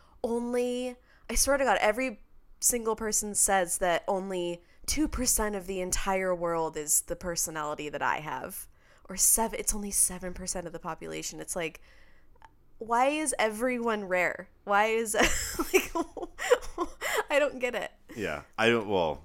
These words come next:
Speaker 1: Maybe,
Speaker 2: it
Speaker 1: maybe I'll get it more as, as we talk about it and take this test.
Speaker 2: It's hard to say. We're all so, we're all special,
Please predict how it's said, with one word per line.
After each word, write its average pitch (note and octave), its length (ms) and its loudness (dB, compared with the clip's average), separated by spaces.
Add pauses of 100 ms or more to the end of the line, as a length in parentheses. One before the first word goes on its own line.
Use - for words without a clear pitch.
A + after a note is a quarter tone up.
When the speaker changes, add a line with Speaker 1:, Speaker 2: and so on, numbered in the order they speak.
(120)
Speaker 1:
Maybe, G#3+ 320 -2
Speaker 2:
it - 80 -8
Speaker 1:
maybe G3 260 -6
I'll G#3+ 100 -4
get A3+ 140 -8
it G#3+ 80 -10
more B3 220 -8
as, G#3+ 200 -6
as F3+ 220 -10
we F#3 100 -14
talk G#3 240 -14
about A#3+ 200 -8
it B3 40 -6
and B3+ 120 -8
take C4+ 200 -12
this - 160 -14
test. E4 240 -20
Speaker 2:
It's - 260 -4
hard E2+ 340 -4
to E2+ 120 -8
say. - 600 -8 (440)
We're E2+ 200 -2
all E2+ 200 0
so, E2 540 -4
we're F#2 140 -4
all F2 100 0
special, E2 800 -6